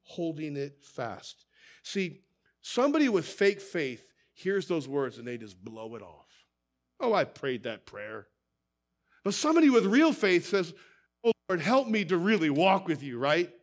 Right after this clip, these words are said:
It keeps them on alert. And, and, and these words and the Spirit, in the end, keep us. In the end, rest assured, it's not us keeping us,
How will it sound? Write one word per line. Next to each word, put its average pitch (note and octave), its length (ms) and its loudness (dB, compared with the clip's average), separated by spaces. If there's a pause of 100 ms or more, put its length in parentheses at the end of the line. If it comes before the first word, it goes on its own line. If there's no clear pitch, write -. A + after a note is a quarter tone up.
(580)
It - 160 -4
keeps D4 340 4
them B3 180 0
on G#3+ 240 4
alert. F3 600 0 (2250)
And, E3+ 320 -8
and, D3+ 340 -6
and E3 140 -2
these G#3 200 2
words A#3+ 640 6 (260)
and F3+ 200 0
the F3+ 60 4
Spirit, G#3+ 680 2 (220)
in A3+ 180 4
the B3 180 2
end, F#3+ 320 0 (140)
keep - 380 -2 (100)
us. C3+ 480 0
In F3 140 -4
the F#3 140 -2
end, G3+ 300 2
rest G#3 260 2
assured, F#3 320 0
it's C#3 120 -6
not G3+ 200 2
us G3 180 2
keeping C#3+ 320 -6
us, C3+ 300 -6